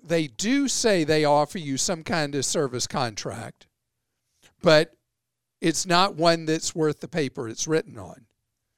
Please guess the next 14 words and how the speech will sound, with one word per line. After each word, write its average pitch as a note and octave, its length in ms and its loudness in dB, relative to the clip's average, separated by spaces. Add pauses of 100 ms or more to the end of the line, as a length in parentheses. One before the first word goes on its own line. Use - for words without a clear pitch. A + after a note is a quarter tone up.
(440)
because C3+ 380 2
they, C#3 240 0 (1000)
uh, C3 240 -4
make C#3+ 220 0
it C3 160 -4
very E3 240 0
difficult, D3+ 720 0
if C#3 140 -4
impossible, D#3+ 640 0
to C#3+ 80 -6
get C#3 140 -2
a - 60 -6
claim C#3+ 380 -4
paid. C#3 480 -2